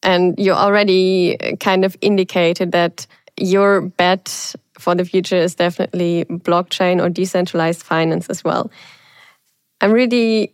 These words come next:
interested, like, also on the broader picture of how you envision financial services in, in five or maybe even ten years. Will it all be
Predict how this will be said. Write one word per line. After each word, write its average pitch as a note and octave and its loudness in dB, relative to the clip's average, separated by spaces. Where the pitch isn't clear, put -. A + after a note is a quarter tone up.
interested, G3 0
like, F#3 -2
also F#3+ 0
on F#3+ 4
the F3+ 2
broader F3 0
picture E3+ -4
of D#3+ 0
how F#3+ 0
you F#3+ 2
envision F3 0
financial F3 -2
services E3 -4
in, D#3+ -2
in - -6
five E3+ 0
or A3 2
maybe A#3 2
even F#3+ 0
ten F3+ 2
years. E3 0
Will F3+ 0
it F#3 0
all F3+ 0
be F3 0